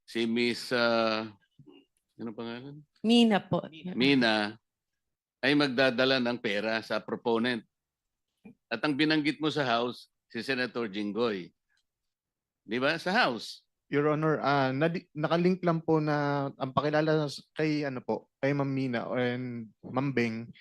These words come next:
Speaker 3: is staff po ni, ano, ni Sen Jinggoy. Pero hindi po specifically naka-, sinabi ko na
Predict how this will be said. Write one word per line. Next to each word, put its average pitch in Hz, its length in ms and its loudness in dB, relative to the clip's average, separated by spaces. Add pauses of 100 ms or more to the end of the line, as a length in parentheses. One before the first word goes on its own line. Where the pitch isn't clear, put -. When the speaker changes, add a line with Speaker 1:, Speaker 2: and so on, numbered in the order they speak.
(460)
Speaker 3:
is 143 640 0
staff - 320 0
po 151 160 4
ni, 147 240 2
ano, 120 320 0
ni 131 80 -8
Sen 131 240 0
Jinggoy. 113 400 0
Pero 156 240 2
hindi 151 240 4
po 156 160 2
specifically 143 640 0
naka-, 127 480 0
sinabi 135 320 -2
ko 127 80 -2
na 127 240 -2